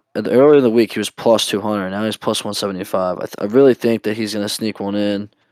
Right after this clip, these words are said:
Hurts, I just think Hurts is a given. I, like, they get into that red zone, and then they get on that, they either gonna do a design play for him to run it in, or they're just gonna push him in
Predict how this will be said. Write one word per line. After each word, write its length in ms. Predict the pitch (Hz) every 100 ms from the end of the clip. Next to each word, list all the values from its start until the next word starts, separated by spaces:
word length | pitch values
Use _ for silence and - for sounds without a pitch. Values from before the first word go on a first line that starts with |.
| -
Hurts, 300 | - 135 -
I 200 | 117 117
just 260 | 120 113 - _
think 180 | 123 110
Hurts 280 | 113 110 -
is 120 | 101
a 40 | 98
given. 420 | 107 95 87 95 _
I, 120 | 92 92 -
like, 340 | 104 98 - _ _ _ _ _ _ _ -
they 120 | 117
get 160 | 135
into 220 | 143 131 139
that 200 | 127 107
red 220 | 120 120
zone, 340 | 127 131 131
and 180 | 101 107
then 140 | 107 107
they 100 | 101
get 360 | 117 110 107 _ _ _
on 160 | 113 113
that, 240 | 113 104 _ _ - _ -
they 160 | 120
either 280 | 123 120 104 _
gonna 380 | 117 104 101 98 _ _ _ _ _ _ _ _ _
do 280 | 127 127 123
a 80 | 110
design 540 | 98 117 113 117 123
play 240 | - 120 120
for 140 | 113
him 100 | 117
to 80 | 107
run 240 | 113 117
it 100 | 107
in, 140 | 113 120
or 120 | 113
they're 120 | 107
just 240 | 104 104
gonna 320 | 110 101 101 95 _ _ -
push 260 | 135 -
him 80 | 113
in 240 | 110 90